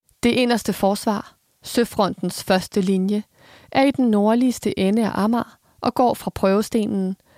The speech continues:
forbi Refshaleøen og Tre Kroner og slutter ved Kalkbrænderibatteri på Nordhavnen. Men desværre indser man hurtigt, at de store tyske slagskibe kan skyde næsten dobbelt så langt som kanonerne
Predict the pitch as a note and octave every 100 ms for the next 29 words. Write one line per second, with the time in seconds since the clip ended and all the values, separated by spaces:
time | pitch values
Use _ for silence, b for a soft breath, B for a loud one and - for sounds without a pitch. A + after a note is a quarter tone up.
0 | _ - A3 C4 G3 G3+ - A3+ G#3+ G#3+
1 | G3 F#3 F3 - E3 - G#3+ A3+ B3+ b
2 | b b b - C#4+ B3+ A3+ B3+ b b
3 | - A#3+ - - C#4 - - A#3 G3 F#3
4 | F3+ - D#3 D#3+ - - - E3+ E3 E3+
5 | F#3+ F3 E3+ D3 D3 - _ _ _ _
6 | _ A3+ A#3+ B3 - B3 B3 C4 C#4 _
7 | A#3+ B3+ - B3+ G3+ E3+ D#3+ F#3 F3+ F#3
8 | G3 - - _ G3+ G3 F3+ A3 G#3+ A3+
9 | - G#3+ - G#3 - F#3 G3 - G3 F3+
10 | F#3+ b b b - C#4+ - B3+ A#3 A3+
11 | - A#3 F#3+ F#3+ F#3 A3+ - F3 G3 A3
12 | - - - _ - C4+ - B3+ G#3 -
13 | G#3 G3+